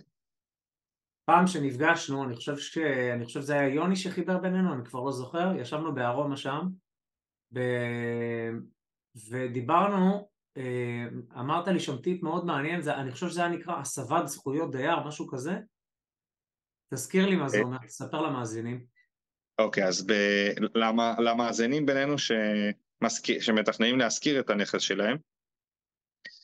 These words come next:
Speaker 2: וגם לאלה שהם היום שוכרים נכס, בסדר? כל מי בעצ-,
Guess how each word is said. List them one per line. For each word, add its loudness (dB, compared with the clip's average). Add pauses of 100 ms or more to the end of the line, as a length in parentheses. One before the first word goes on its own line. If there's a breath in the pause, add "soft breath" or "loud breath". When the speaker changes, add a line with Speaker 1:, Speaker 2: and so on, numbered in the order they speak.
(320 loud breath)
Speaker 2:
וגם 2
לאלה 2
שהם 2
היום 2 (300)
שוכרים 2
נכס, -2 (500)
בסדר? 0 (760)
כל 2
מי 2
בעצ-, 2